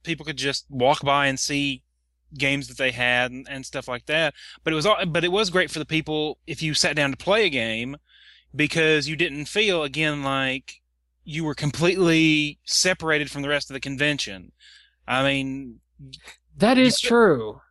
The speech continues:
Speaker 1: Yeah, you, you always, you could be sitting down playing a game and never feel like you were missing the convention because you sat down to play a game.
Speaker 2: 'Cause that is why I tend to avoid gaming during conventions. It's like, I'm committing, like, several hours. I'm committing the equivalent of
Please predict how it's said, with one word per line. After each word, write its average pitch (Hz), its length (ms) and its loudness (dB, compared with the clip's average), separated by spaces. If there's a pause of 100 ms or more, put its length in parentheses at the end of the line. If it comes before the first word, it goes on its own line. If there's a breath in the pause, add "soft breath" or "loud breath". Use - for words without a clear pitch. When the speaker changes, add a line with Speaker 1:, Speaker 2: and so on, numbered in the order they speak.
(300)
Speaker 1:
Yeah, 202 120 2
you, 233 200 2
you 240 180 2
always, 262 360 6
you 226 260 -2
could 220 140 -6
be - 60 -4
sitting 277 220 0
down 226 120 2
playing 214 220 -2
a 185 40 -6
game 202 320 -2 (220 loud breath)
and 160 240 -2
never 208 240 -2
feel 196 320 0
like 165 160 0
you 160 80 -10
were 143 80 -6
missing 135 560 -4
the 123 80 -6
convention 131 580 -4
because 127 380 -2
you 139 80 -8
sat 135 260 0
down 123 220 0
to 117 60 -12
play 117 240 -4
a 107 60 -2
game. 95 460 -6
Speaker 2:
'Cause 165 140 -6
that 262 160 6
is 214 140 2
why 196 200 6
I 185 40 4
tend 180 300 2
to 160 140 0
avoid 147 400 2
gaming 139 600 4
during 127 880 0 (100)
conventions. 123 760 2
It's - 300 -4
like, 123 280 2
I'm 160 300 6
committing, 143 540 4
like, 127 300 -4
several 143 340 4
hours. 123 520 -2
I'm 185 240 4
committing 160 440 4
the 143 60 -2
equivalent 131 520 -4
of 123 180 -10